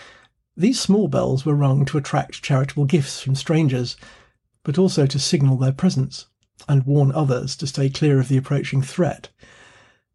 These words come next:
Lepers' bells were made of wood or beaten metal with rattles inside. Eventually,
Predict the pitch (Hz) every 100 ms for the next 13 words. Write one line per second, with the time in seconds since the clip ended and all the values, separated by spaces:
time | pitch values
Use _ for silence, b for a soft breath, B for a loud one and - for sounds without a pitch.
0 | _ 165 180 180 139 120 117 143 139 139
1 | 143 135 131 127 175 131 135 131 127 123
2 | 143 135 135 139 135 113 120 127 151 131
3 | 135 135 123 - 120 120 - _ _ _
4 | b b b b b b b _ - 196
5 | 330 349 - - 175